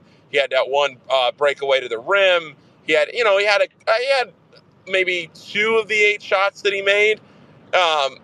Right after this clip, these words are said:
you know, that, that weren't just, like, gun contested or around the rim or whatever. But, I mean, I, today he, he earned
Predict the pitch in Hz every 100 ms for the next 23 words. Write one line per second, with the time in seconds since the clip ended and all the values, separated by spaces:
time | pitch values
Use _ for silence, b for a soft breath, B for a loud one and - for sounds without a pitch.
0 | - 180 165 151 151 - 156 143 156 -
1 | 151 - 147 131 156 147 139 139 123 143
2 | 139 156 139 127 131 135 127 151 156 131
3 | 156 220 175 156 - _ _ _ 202 196
4 | 175 233 _ - - - 165 226 269 180
5 | 220 - - - - - - 269 220 165
6 | 240 202 113